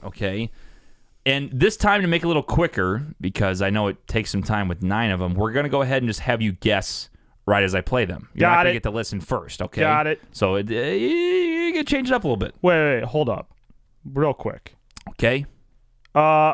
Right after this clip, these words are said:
Speaker 2: I just jumped on Instagram. Well, this is forty-three minutes ago, so maybe it was before. And it's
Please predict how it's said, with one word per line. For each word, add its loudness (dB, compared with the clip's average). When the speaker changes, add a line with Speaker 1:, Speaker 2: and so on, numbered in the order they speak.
Speaker 2:
I 2
just 0
jumped 2
on 6
Instagram. 0
Well, 2
this -2
is -2
forty-three -2
minutes -4
ago, -4
so -4
maybe 0
it -2
was -2
before. -8
And 4
it's -2